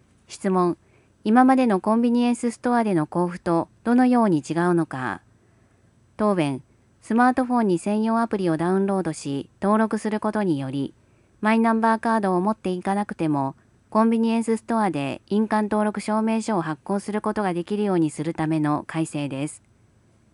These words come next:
付託案件の審査結果。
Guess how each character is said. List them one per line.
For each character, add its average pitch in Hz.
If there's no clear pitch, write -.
付 202
託 254
案 262
件 202
の 147
審 196
査 190
結 180
果。 131